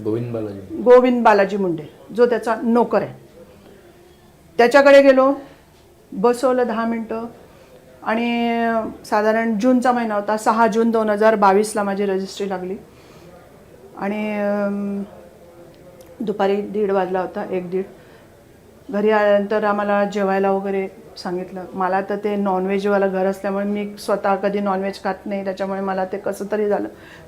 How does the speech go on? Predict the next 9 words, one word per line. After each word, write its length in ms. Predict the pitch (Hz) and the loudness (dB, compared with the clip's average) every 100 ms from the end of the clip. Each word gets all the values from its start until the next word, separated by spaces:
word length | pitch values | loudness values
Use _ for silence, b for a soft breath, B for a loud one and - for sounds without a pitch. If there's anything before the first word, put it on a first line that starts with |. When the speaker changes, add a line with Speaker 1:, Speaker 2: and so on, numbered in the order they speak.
| - | -2
Speaker 2:
थोडं 260 | 202 214 | 2 2
काहीतरी 420 | 214 214 208 202 208 | 2 0 0 -2 -4
एक 160 | 208 | -6
शास्त्रापुरतं 640 | - 180 175 190 180 185 208 208 | -8 -8 -6 -6 -6 -6 -6 -6
खाल्लं, 260 | 196 196 | -4 -4
मी 120 | 196 | -4
कोणाला 320 | 202 196 196 196 | -6 -4 -4 -2
नाराज 360 | 190 180 180 | -2 -2 -6
करत 240 | - 185 | -6 -8